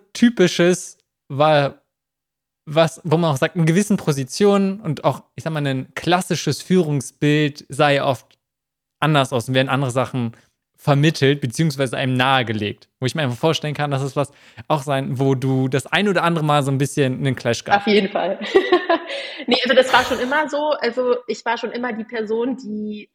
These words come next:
Speaker 2: auch diejenige ist, die quasi das ausspricht, was alle anderen denken in so einem Raum, ne? Also ich glaube,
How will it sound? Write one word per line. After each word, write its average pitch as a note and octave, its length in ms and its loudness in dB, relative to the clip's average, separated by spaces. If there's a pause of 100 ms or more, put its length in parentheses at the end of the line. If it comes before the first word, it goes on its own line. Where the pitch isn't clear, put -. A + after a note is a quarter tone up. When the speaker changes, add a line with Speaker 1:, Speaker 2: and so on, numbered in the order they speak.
(160)
Speaker 2:
auch G3 340 -2 (880)
diejenige A3+ 460 -2
ist, - 220 -6
die G#3 140 -6
quasi G3+ 340 -2
das G3+ 180 0
ausspricht, A3 480 -2
was G#3 120 -4
alle G3 200 0
anderen F#3+ 220 -4
denken D4 420 0
in C#4+ 140 -6
so D4+ 80 -4
einem C#4+ 80 -4
Raum, D#4 480 2
ne? B3+ 120 -6 (600)
Also G#3 400 2 (220)
ich - 160 -8
glaube, G#3 380 4